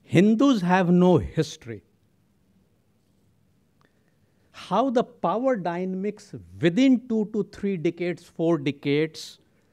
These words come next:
is forcing them to write, or under a deliberate design, under a plan to write a new history. So the history of India became the history of the victors, the new power dynamics. And what was the objective?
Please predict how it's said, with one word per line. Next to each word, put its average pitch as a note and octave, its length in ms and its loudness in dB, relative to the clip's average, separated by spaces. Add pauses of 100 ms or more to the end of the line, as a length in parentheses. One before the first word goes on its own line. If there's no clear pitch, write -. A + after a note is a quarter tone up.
(520)
is C#3+ 240 -2
forcing A3 960 6
them F3 260 2 (120)
to E3+ 120 2
write, D#3+ 560 0
or D3 220 -2 (160)
under F3+ 200 0
a F3+ 120 -2
deliberate D#3 500 -2
design, D3 480 -2
under C#3 220 -2
a B2+ 60 -4
plan D#3 480 -2
to D3 140 -4
write C3 360 -4
a C3+ 40 -2
new C#3 380 0 (100)
history. C#3 580 -8 (1300)
So E3 120 -6
the C3+ 140 -6
history G#3+ 540 -2
of B3+ 200 -2
India E3+ 420 0
became D#3 440 -4
the C3+ 100 -4
history F3+ 440 -6
of D3+ 160 -2
the C3 80 0
victors, A#2 720 -4
the C3+ 160 -6
new C#3 260 0 (200)
power B2 260 -4
dynamics. A#2 640 -10 (880)
And C#3 200 0
what F3 120 2
was G#3+ 200 2
the F#3+ 80 4
objective? D#3+ 720 -2